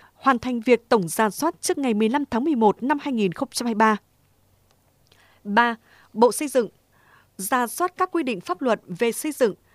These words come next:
quản lý các loại hình nhà ở nhiều căn hộ, cơ sở kinh doanh dịch vụ cho thuê trọ có mật độ người ở cao để nghiên cứu sửa đổi, bổ sung, hoàn thiện,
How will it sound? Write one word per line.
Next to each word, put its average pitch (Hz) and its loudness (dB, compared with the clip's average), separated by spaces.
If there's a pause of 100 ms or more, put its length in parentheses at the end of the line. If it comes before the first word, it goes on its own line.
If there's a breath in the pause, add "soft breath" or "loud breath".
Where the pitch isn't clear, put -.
(160 soft breath)
quản 247 2
lý 208 0
các 370 -2
loại 254 -2
hình 214 -6
nhà 220 -4
ở 202 -2
nhiều 208 -2
căn 302 -4
hộ, 254 0 (140)
cơ 277 0
sở 247 0
kinh 247 -8
doanh 247 -4
dịch 220 -6
vụ 208 2
cho - -6
thuê 277 -2
trọ 233 2 (320 soft breath)
có 226 6
mật 320 -2
độ 226 2
người 214 0
ở 196 -2
cao 254 -4
để 208 0
nghiên 240 -6
cứu 220 -4
sửa 254 0
đổi, 202 2
bổ 214 2
sung, 254 -4
hoàn 226 0
thiện, 220 2